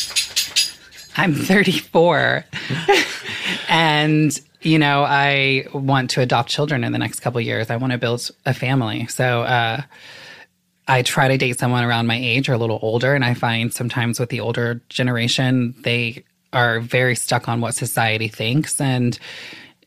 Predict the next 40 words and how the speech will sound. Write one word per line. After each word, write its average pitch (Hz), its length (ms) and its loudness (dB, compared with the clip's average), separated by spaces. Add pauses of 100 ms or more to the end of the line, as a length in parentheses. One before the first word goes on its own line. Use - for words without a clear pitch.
you 135 120 4
know, 120 140 2
the 123 100 0
pressure 131 480 2
of 120 140 0
dating 120 260 0
a 123 60 0
trans 117 260 -2
woman 117 220 0
with 110 80 -6
society 117 500 -2
and 117 220 -2 (420)
especially 131 320 0
what's 120 160 -2
going 117 200 -2
on 113 80 -2
with 113 100 -2
Trump 120 280 -2
in 113 160 -4
office 127 460 -4
and 135 100 -2
everything, 131 440 -2
they 123 160 -2
just, - 400 -4 (240)
it's - 120 -6
hard. 113 380 -2
They, 120 320 -2 (600)
a 143 80 2
lot 147 260 4
of 190 100 2
rejection, - 640 -4 (160)
I 139 40 -4
have 127 160 -4
to 135 100 -6
say, 139 260 -6
dating 123 300 -4
as 123 160 -4
a - 40 -2
trans 120 380 -6
woman. 160 420 -8